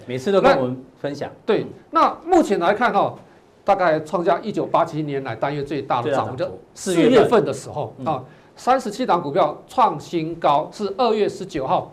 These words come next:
Speaker 2: 那时候的高点。
Speaker 1: 嗯哼。
Speaker 2: 哦，那时候高点哦。那在创新高的股票当中哈，制药类股，哦，
Speaker 1: 对。
Speaker 2: 零售，因为现在消费习惯改变了，
Speaker 1: 嗯哼。
Speaker 2: 有些零售股，还有这些软件服务的股票，哦，
Speaker 1: 对。
Speaker 2: 还有这个食品饮料等等，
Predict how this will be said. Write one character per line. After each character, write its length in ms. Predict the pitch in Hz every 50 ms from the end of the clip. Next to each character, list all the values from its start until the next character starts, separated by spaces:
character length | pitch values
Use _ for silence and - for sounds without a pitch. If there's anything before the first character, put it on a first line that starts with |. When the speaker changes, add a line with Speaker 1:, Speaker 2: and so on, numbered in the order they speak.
| - -
Speaker 2:
那 180 | 208 214 196 170
时 120 | 165 196
候 60 | 175
的 80 | - 131
高 240 | 123 - 139 135 135
点。 160 | 139 127 123 -
Speaker 1:
嗯 140 | 123 131 135
哼。 80 | 147 147
Speaker 2:
哦， 160 | 160 139 131
那 100 | 160 180 -
时 60 | -
候 80 | 165 131
高 160 | 151 147 151
点 160 | 151 156 127 135
哦。 100 | 131 123 - - - - - - -
那 120 | - 330 285
在 80 | 311
创 240 | 302 302 311 320 269
新 220 | - 285 277 277 262
高 160 | 269 262 254
的 80 | 254
股 160 | - - 170 143
票 180 | - 220 190
当 180 | 190 190 190 190
中 180 | 156 196 196 185
哈， 280 | 190 180 139 127 - - - _ _ -
制 240 | - - 254 233 226
药 160 | 220 190 180
类 140 | 185 165 131
股， 120 | - - - - - _ _ _ _ _ - - - - _ _ - -
哦， 260 | 170 165 147 120 123 - - -
Speaker 1:
对。 140 | 156 -
Speaker 2:
零 200 | 156 156 156 156
售， 320 | 185 - 247 214 - - - - - - -
因 80 | 311 320
为 60 | 285
现 100 | - 311
在 80 | 285 247
消 220 | - - 277 269
费 100 | 269 254
习 180 | - - 165 175
惯 240 | 170 202 180 - - -
改 140 | - 165 143
变 240 | 135 220 226 147 147
了， 80 | 139
Speaker 1:
嗯 20 | 123
哼。 60 | - - - -
Speaker 2:
有 100 | 156 147
些 140 | 170 202
零 160 | - 160 156 156
售 180 | 156 208 160
股， 180 | - - 131 - -
还 100 | 143 170
有 120 | 180 156 143
这 140 | 180 170 151
些 200 | 151 165 170 160
软 240 | 160 151 139 120
件 160 | 117 175 165 -
服 220 | - - 151 165
务 60 | 151
的 80 | 139 131
股 120 | 135 127
票， 240 | 110 - 175 131 - - - - -
哦， 100 | - 151
Speaker 1:
对。 60 | 139 123
Speaker 2:
还 100 | 139 170
有 80 | 165
这 80 | 165 170
个 120 | 147 147
食 160 | - - 156
品 120 | 143 156 143
饮 80 | 120
料 160 | 131 165 151 - - - - -
等 240 | 175 165 226 277 247
等， 180 | 254 170 131